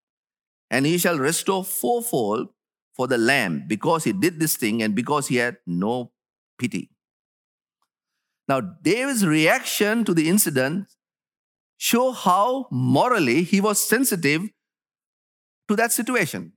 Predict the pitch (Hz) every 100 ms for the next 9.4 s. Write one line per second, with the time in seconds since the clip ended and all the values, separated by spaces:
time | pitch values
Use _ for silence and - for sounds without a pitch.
0 | - 165 180 220 214 170 135 160 240 190
1 | 139 - 139 180 139 139 156 180 175 -
2 | 208 185 95 78 _ _ _ _ _ _
3 | _ _ - 214 160 120 - _ _ -
4 | - - - - 175 156 185 233 233 -
5 | 180 196 226 202 190 202 214 202 175 143
6 | 131 202 196 196 233 151 151 160 170 170
7 | 156 185 - 175 - 139 156 156 135 101
8 | 95 - - - _ _ _ _ _ _
9 | _ - 127